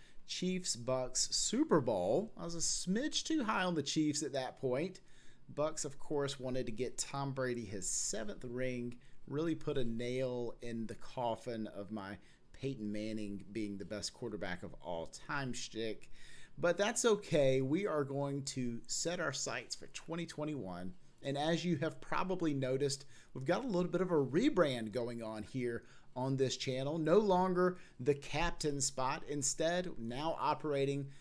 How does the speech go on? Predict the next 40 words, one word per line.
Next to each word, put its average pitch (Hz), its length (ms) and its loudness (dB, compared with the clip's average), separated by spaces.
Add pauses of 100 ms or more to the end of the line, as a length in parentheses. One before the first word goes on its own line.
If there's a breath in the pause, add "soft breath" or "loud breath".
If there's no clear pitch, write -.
(240 loud breath)
as 120 260 -2
Run 127 360 0
the 139 100 4
Sims. - 600 -2 (200)
And 110 340 -6
Run 185 220 6
the 190 100 6
Sims 156 580 2
is 127 220 0
my 120 200 -2
brand 139 480 0
new 151 180 2
website 120 600 0 (420 soft breath)
that 151 140 6
I've 180 180 6
launched 160 400 2
with 147 160 2
a 147 60 0
good 143 200 2
friend, 147 400 -2
Pat 139 320 -2
Mayo. 143 460 0
Pat 156 200 -2
and 151 100 -6
I 151 100 0
got 143 220 0
to 135 40 0
work 131 260 0
together 135 380 0
last 117 520 0
year. 143 180 4
I 147 40 2
was 127 100 0
doing 139 180 0
some 131 160 -4
videos 135 480 2 (340 loud breath)
there 139 220 8
for 139 140 -4
his 165 320 2
channel. 139 560 -2